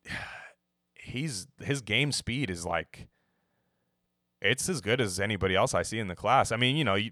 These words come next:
it's not, it's not Ruggs, but I, I just, I'm saying he, he can get separation just as good as any of those guys. Um, I think he's another guy that you don't see a lot of people talking about, but I do think he's gonna go a bit higher, like, second, third round.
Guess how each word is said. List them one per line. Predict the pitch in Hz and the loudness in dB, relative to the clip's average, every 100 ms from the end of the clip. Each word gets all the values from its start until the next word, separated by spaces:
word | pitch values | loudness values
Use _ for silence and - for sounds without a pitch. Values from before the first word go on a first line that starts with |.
| 120 | -6
it's | 107 | 0
not, | 123 101 | 0 0
it's | - | -4
not | 113 85 | -4 2
Ruggs, | 104 92 87 92 | 4 4 0 -2
but | 95 | 2
I, | 92 98 110 | 4 4 2
I | |
just, | 104 95 - - | 0 -4 -6 -8
I'm | 107 | -4
saying | 123 113 95 | 0 0 0
he, | 113 101 - | -4 -6 -8
he | 117 | -8
can | 123 104 | -6 -4
get | 117 - | -4 -2
separation | 117 101 98 107 92 87 | -4 0 0 -2 -4 -6
just | 101 | -6
as | 107 | -6
good | 98 101 | -4 -6
as | 90 | -6
any | 101 95 | -8 -6
of | 95 | -4
those | 101 104 | -4 -2
guys. | 107 101 95 - - - _ | 0 0 -2 -12 -20 -20 _
Um, | 107 98 85 82 - _ _ _ _ _ - | 0 0 0 -6 -16 _ _ _ _ _ -14
I | - | -2
think | 135 120 113 | 0 0 -4
he's | 113 107 | -4 -2
another | 98 107 | 0 0
guy | 113 113 | 4 4
that | 104 | 2
you | 95 | -2
don't | 101 | -4
see | - | -2
a | 110 | 2
lot | 95 95 | 4 2
of | 98 - | 0 -6
people | 110 - | -6 -2
talking | - 98 - | 2 2 2
about, | 117 123 107 | 4 4 6
but | 92 | 4
I | 98 | 4
do | 95 104 | 2 -2
think | 110 104 | -4 -6
he's | 104 | -6
gonna | 107 98 | -4 2
go | 95 | 4
a | 90 | 4
bit | - 95 92 | 4 0 2
higher, | 90 92 98 104 - - - | 2 4 2 0 -6 -20 -4
like, | 87 | -2
second, | - 104 107 92 | 2 0 0 4
third | 101 92 | 4 6
round. | 90 92 104 | 4 4 2